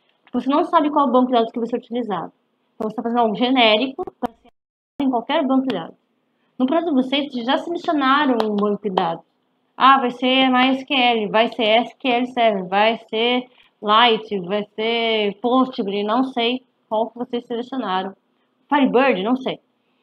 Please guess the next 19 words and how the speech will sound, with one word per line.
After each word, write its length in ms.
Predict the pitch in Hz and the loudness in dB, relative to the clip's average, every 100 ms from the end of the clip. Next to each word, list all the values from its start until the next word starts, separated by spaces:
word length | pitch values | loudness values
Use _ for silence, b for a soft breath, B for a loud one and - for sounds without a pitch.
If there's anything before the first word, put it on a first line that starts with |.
| _ _ _ _ _ | _ _ _ _ _
Neste 360 | 254 311 392 370 | 0 0 0 -4
caso, 540 | - 285 349 359 247 | 0 4 4 4 -2
vocês 380 | 220 240 254 285 | -2 -2 -2 -2
vão 160 | 269 269 | 0 0
ter 180 | 285 285 | 0 0
um 80 | |
tipo 320 | 277 339 - 277 | 0 -2 -6 -6
de 140 | 240 | 0
dados 360 | 240 247 254 240 | 4 4 4 -2
diferentes. 720 | 247 302 381 294 214 202 _ _ _ - | -4 -2 -2 0 -2 -4 _ _ _ -4
E 80 | 247 | -2
você 320 | 254 262 262 - | -2 -2 -2 2
ou 240 | 370 480 | 2 2
pode 280 | 285 240 - | 4 2 2
escrever, 580 | - 254 202 208 320 - _ _ _ _ _ _ _ _ _ _ _ - | 0 0 0 -2 -4 -10 _ _ _ _ _ _ _ _ _ _ _ 0
ou 400 | 285 349 381 359 | 2 2 0 -2
você 280 | 302 302 | -2 -2
pode 240 | - 262 262 | 2 2 2
selecionar. 600 | 285 277 339 294 170 | -4 -4 -2 -2 -2